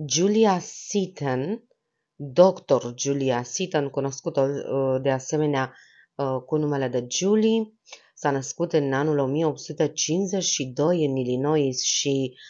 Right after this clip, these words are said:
a murit în aprilie o mie nouă sute cincizeci. Doctorul Julia Seaton a fost fondatoarea bisericii și, și, mă,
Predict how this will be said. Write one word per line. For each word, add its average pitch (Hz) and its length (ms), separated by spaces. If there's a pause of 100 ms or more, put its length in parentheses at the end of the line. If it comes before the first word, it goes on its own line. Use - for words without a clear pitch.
(240)
a - 80
murit 151 540
în 151 200
aprilie 139 580
o 123 80
mie 139 280
nouă 127 280
sute 131 360
cincizeci. 135 1000 (1000)
Doctorul 151 500
Julia 156 340
Seaton 147 920
a 143 80
fost 156 280
fondatoarea 156 600
bisericii 135 960
și, 127 200
și, - 260
mă, 120 540